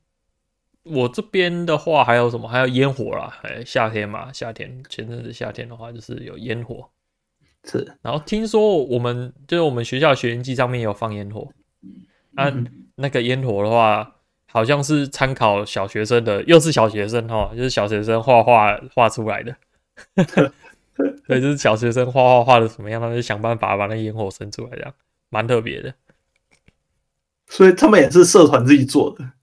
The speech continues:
Speaker 1: 呃，他们不是，他们社团跟那个烟火厂，厂商合作，不，不太可能是社团自己做啊。但是他们，
Speaker 2: 哦，OK。
Speaker 1: 他们可能看过很多烟火，他们知道什么烟火有办法做出来。
Speaker 2: 哦。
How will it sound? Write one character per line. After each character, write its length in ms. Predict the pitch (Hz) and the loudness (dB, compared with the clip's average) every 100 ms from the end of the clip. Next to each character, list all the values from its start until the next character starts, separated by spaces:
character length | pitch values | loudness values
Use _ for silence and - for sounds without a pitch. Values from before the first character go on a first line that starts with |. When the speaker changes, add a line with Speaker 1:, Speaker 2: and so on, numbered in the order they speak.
| _ | _
Speaker 1:
呃， 160 | 131 120 - _ _ _ _ | -6 -6 -12 _ _ _ _
他 160 | - 240 | -2 0
们 100 | 151 | 0
不 80 | |
是， 180 | 151 202 | -2 -2
他 200 | - - | -4 -2
们 80 | 208 | 0
社 380 | 208 - - 170 | -2 -2 2 4
团 240 | 135 117 | 2 0
跟 240 | 117 127 135 | 0 0 0
那 60 | 127 | -2
个 520 | 113 110 113 113 120 _ _ _ | 0 0 0 -4 -8 _ _ _
烟 160 | 131 135 | 0 0
火 220 | 127 107 | -2 -4
厂， 260 | - 98 123 | -4 -12 -14
厂 180 | - 104 | -10 -8
商 140 | 117 | -8
合 100 | 110 | -6
作， 160 | - 113 | -4 -4
不， 160 | 143 | -4
不 180 | - 170 | -4 -2
太 120 | 185 | -2
可 100 | 143 | -2
能 140 | 113 120 | -6 -8
是 120 | - | -8
社 140 | - | -6
团 180 | 120 104 | -4 -8
自 80 | 113 | -10
己 60 | |
做 160 | 104 - - | -10 -14 -16
啊。 80 | - _ _ _ _ _ _ | -20 _ _ _ _ _ _
但 160 | - 165 | 2 2
是 120 | 170 | 0
他 180 | - 151 | 2 2
们， 160 | 147 | 2
Speaker 2:
哦， 40 | 131 | 0
OK。 80 | - - _ _ _ | -8 -20 _ _ _
Speaker 1:
他 160 | - 202 | 0 4
们 240 | 196 170 - | 4 2 -2
可 120 | 135 | -2
能 140 | 127 | -2
看 180 | - 165 | 0 2
过 140 | 165 | 4
很 120 | 131 110 | 4 2
多 200 | 120 120 | 0 0
烟 100 | 120 | 0
火， 200 | 120 104 | -2 -4
他 100 | 135 | -4
们 100 | 120 | -6
知 140 | 123 | 2
道 100 | 131 | 2
什 160 | - 101 | 2 -4
么 120 | 110 | -4
烟 160 | 120 | -4
火 180 | 120 95 | -4 -6
有 100 | 95 | -4
办 160 | 92 117 | 0 0
法 140 | 95 | -2
做 180 | - 98 | -8 -10
出 220 | - 50 | -8 -12
来。 180 | - - _ _ _ _ _ _ _ 165 - | -12 -16 _ _ _ _ _ _ _ -20 -14
Speaker 2:
哦。 760 | 107 95 95 98 101 98 - | -12 -10 -12 -14 -14 -14 -18